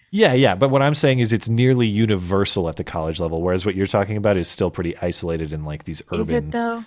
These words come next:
Speaker 1: It really is. Like, that kind of stuff is not common.
Speaker 2: What about
Speaker 1: You,
Speaker 2: the, uh,
Speaker 1: you
Speaker 2: Edina
Speaker 1: won't
Speaker 2: School
Speaker 1: find
Speaker 2: District?
Speaker 1: Right, but that's anecdotal. You're not gonna find that in, like, this entire state, I guarantee you.
Speaker 2: In that entire state, but you'll find it at every preschool in Western Washington.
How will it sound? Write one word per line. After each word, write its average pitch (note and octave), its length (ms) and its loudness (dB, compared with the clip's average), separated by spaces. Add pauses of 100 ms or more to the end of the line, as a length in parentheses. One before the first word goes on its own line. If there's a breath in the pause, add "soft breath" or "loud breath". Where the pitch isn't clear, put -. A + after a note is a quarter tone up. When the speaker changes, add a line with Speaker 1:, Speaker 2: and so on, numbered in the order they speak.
(140)
Speaker 1:
It D3+ 140 0
really E3 300 6
is. F2+ 100 -2
Like, A2 300 -2
that B2 260 2
kind C#3+ 160 2
of C3 60 0
stuff C#3 340 0
is G#2+ 160 -2
not F#2+ 340 -2
common. G2 240 -2
Speaker 2:
What C4+ 140 2
about C4+ 240 0
Speaker 1:
You, C#4 60 -2
Speaker 2:
the, B3+ 100 0
uh, A3+ 240 2
Speaker 1:
you G#3 60 -4
Speaker 2:
Edina D3 200 4
Speaker 1:
won't D#3+ 220 4
Speaker 2:
School - 40 -10 (100)
Speaker 1:
find B2 140 0
Speaker 2:
District? - 520 -18 (260)
Speaker 1:
Right, G#2 320 0
but G#2+ 100 -4
that's A#2+ 220 2
anecdotal. F#2+ 500 0
You're C3 200 0
not D3 120 2
gonna B2+ 120 0
find A2 340 -2
that F2+ 200 -2
in, F2 80 -8
like, E2+ 180 -6
this F2 180 -10
entire E2+ 380 -4
state, D2+ 300 -8
I D2+ 80 -10
guarantee D2+ 480 -10
you. - 180 -14
Speaker 2:
In G#3 320 -8
that F#3 220 -4
entire E3+ 340 -6
state, D#3 300 -8
but E3+ 80 -10
you'll G3+ 140 -2
find G3+ 260 -4
it F3+ 80 -4
at - 160 -4 (100)
every G3 260 -2
preschool F3 600 -8
in D#3 340 -14 (420)
Western D#3+ 340 -12
Washington. F#3+ 640 -14